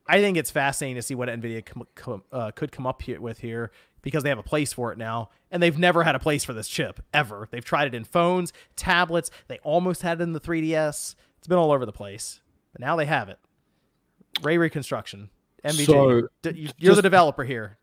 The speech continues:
Speaker 2: for the record, Nate
Speaker 1: Tell me why I
Speaker 2: was the
Speaker 1: should be
Speaker 2: one,
Speaker 1: excited.
Speaker 2: Nate was the one that broke the news. He
Speaker 1: <laughs> Yeah.
Speaker 2: reported it. I have no idea where he got that info from. He probably g-, heard it from his
Speaker 1: He didn't get it from M V G. Go on.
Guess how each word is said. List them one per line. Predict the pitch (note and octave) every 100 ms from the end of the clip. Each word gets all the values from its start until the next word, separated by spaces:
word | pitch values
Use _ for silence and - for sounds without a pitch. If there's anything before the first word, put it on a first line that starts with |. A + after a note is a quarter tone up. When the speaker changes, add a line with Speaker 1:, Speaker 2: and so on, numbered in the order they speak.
| _
Speaker 2:
for | - D3 D#3+
the | F3
record, | D3+ A#2 A#2 F#2 E2+
Nate | G#2+ A#2
Speaker 1:
Tell | C3+
me | D#3+
why | C3 -
I |
Speaker 2:
was |
the | A2+
Speaker 1:
should |
be | A2+
Speaker 2:
one, | A2
Speaker 1:
excited. | A2+ G#2 G#2
Speaker 2:
Nate | A2 D3
was | D3+ C3
the | B2+
one | A#2 G#2+ G#2
that | F2+ -
broke | G2 F#2+ - - - -
the | F2+
news. | F2 E2+ F#2+ G2+
He | E2+
Speaker 1:
<laughs> |
Yeah. | E2
Speaker 2:
reported | F2 G#2+ F#2 F2 F2+ F#2+
it. |
I | F#2 F2+ F#2 F2 -
have | E2 E2+
no | E2+ F#2 F#2+
idea | F2+ F2
where | F2 - F2 E2+
he | E2 D#2+ -
got | F2+ E2
that | F2
info | F2 - F2
from. | E2+ F2+ F2+
He | E2
probably | D#2+ - E2+ E2+ E2+ D#2
g-, | E2 F#2
heard | F2
it | -
from | - E2+ D#2+
his | E2+ E2+
Speaker 1:
He | E3
didn't | G3 G#3+
get | F#3+ G3
it | F#3+
from | F3
M | E3+
V | D#3 C#3+
G. | C3 A2+
Go | B2
on. | G#2 G#2